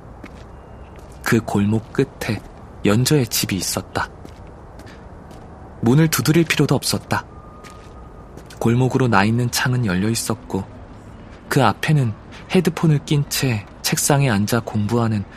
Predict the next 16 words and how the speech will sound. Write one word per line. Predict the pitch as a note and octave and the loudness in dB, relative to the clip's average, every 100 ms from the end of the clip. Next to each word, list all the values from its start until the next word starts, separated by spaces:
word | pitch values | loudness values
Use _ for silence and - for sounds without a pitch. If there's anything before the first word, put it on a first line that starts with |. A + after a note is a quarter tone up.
| - - | -16 -2
연저의 | F2+ G#2 B2 A#2 | 0 2 2 2
모습이 | F2+ F#2 - - D#2+ - - - - - | 0 -2 -4 -6 -8 -14 -18 -18 -10 -2
정면으로 | G#2+ G#2+ A#2+ A2+ | 0 2 2 0
보였다. | - F#2 E2+ - - - - - - - - - - - - - - - - - - - | -2 -6 -6 -6 -8 -10 -20 -20 -20 -18 -20 -20 -20 -20 -20 -20 -20 -20 -20 -20 -20 0
연저의 | F#2+ F#2+ B2 B2 | 2 4 4 4
뒤로는 | - A2 G#2+ A#2 A2 - - - - | 2 0 2 2 0 -4 -14 -18 -4
낡은 | - F#2+ G2+ C#3 | 2 4 4 2
텔레비전이 | - D3+ C3+ B2+ A#2 A2+ | 2 2 2 0 0 0
켜져 | - C#3 | -2 0
있고 | A2+ - - F#2 - - - - - - - - | 0 -2 -6 -8 -10 -20 -20 -20 -20 -20 -18 -12
후줄근한 | - E3+ F#3 E3 D3 C#3 B2+ | -4 4 4 6 6 4 2
트레이닝복 | - F#3 E3+ E3 D3 - | 2 4 6 6 4 2
차림에 | - C3 A#2 G2+ - - - - - | -2 0 0 0 -4 -16 -18 -14 0
머리가 | G2 G#2 A#2 | 2 4 2
허연 | A#2 - D#3+ D3+ | 0 2 4 4
아저씨가 | F2+ - A#2 - - F#2 | 2 0 -2 -2 -4 -6